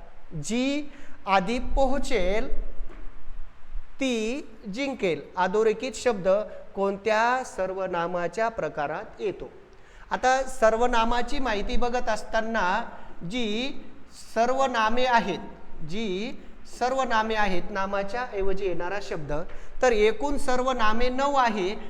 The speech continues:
परंतु सर्वनामाचे जे प्रकार आहे, तर सर्वनामाचे प्रकार आहेत सहा. सर्वनामाचे प्रकार किती आहेत? सहा.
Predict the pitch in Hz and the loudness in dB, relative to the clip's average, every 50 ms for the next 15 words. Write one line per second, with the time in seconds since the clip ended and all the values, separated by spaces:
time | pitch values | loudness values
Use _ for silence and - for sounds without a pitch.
0 | - - - 214 226 247 254 247 - 269 247 240 - 226 220 226 233 254 262 247 | -6 -4 -2 0 0 0 0 -2 -4 -6 -6 -6 -4 -2 -2 0 0 0 0 0
1 | 220 214 214 214 226 226 226 226 - 262 269 240 247 294 285 294 - 240 226 226 | 2 2 2 2 2 0 0 0 -4 -6 -6 -4 -4 -6 -6 -4 -2 -2 -2 0
2 | 233 240 240 240 226 202 190 185 175 185 220 240 - - - - - - 233 220 | 0 0 2 2 2 0 0 -2 -2 -2 -4 -6 -10 -12 -12 -10 -10 -4 -4 -4
3 | 226 - - 202 196 202 214 220 202 196 175 175 180 180 180 180 - 220 226 220 | -4 -4 -4 -4 -4 -2 -4 -4 -2 0 -2 0 0 -2 -4 -4 -4 -4 -4 -4
4 | 220 208 175 - - 175 175 175 165 160 151 165 180 214 262 254 - - - - | -2 -4 -4 -4 0 0 0 0 0 -2 -2 -2 -2 -2 -2 -4 -4 -4 -2 -4
5 | - - - - - - - - 196 151 - - - - - - 180 190 202 196 | -4 -4 -6 -10 -10 -8 -2 -2 -2 -2 0 -4 -6 -8 -6 -8 -8 -6 -4 -4
6 | 190 185 185 185 185 180 214 - - 185 - 190 190 - - - 190 - 196 202 | -2 -2 0 0 0 0 2 4 10 12 12 12 12 12 12 12 10 10 6 6
7 | 196 185 175 190 214 254 285 - - - - - - 214 160 | 6 4 4 4 2 0 -2 -6 -10 -12 -12 -6 -6 -6 -6